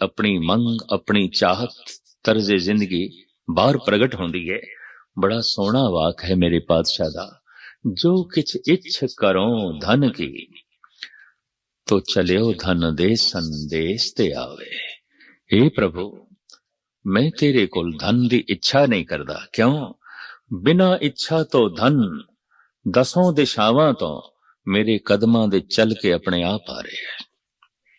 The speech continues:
میں کیوں کامنا کراں؟ میں کیوں اچھا کراں؟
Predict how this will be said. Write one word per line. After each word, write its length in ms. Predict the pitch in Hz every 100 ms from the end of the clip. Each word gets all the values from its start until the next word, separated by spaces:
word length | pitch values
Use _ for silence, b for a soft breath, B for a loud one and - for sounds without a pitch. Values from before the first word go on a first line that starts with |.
| _ -
میں 180 | 92 131
کیوں 220 | - 139
کامنا 440 | 117 90 85 80
کراں؟ 300 | 76 - - - _ _ b b b b
میں 180 | 101 156
کیوں 220 | 160 143
اچھا 300 | 95 - - 69
کراں؟ 300 | - -